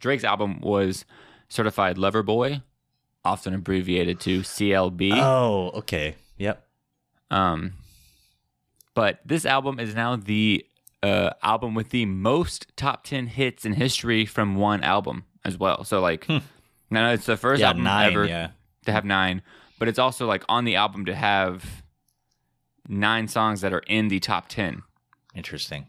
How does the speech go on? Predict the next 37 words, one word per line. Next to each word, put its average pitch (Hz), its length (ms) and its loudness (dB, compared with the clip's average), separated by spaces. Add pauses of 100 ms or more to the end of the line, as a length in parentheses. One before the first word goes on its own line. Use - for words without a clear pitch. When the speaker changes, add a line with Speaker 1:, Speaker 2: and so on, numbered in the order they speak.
Speaker 1:
Does - 60 -6
that 104 80 0
make 95 100 0
sense? 95 220 -2
So 113 100 0
previous 135 400 0
to 127 80 0
this, 123 200 2
it 104 60 0
was 98 160 -2
seven. 92 500 -2 (300)
Speaker 2:
Yeah. 76 200 -6 (600)
Speaker 1:
So 95 160 -6
previous 107 480 0
to 101 220 0
Certified 110 320 0
Lover 104 160 0
Boy, 98 320 2 (380)
the 104 160 2
most 104 480 0
top 127 200 -2
ten 110 120 -6
hits 110 240 -4
on 98 180 -4
one 107 160 0
album 101 360 2
was 98 160 -4
seven. 139 640 0
Speaker 2:
Hmm. 76 160 -12 (360)
Speaker 1:
How 135 240 -2
many 135 320 0
of 104 220 0
the 107 300 4
individuals 95 720 0 (320)
or 98 280 2
groups - 720 -4 (240)
that 92 500 -2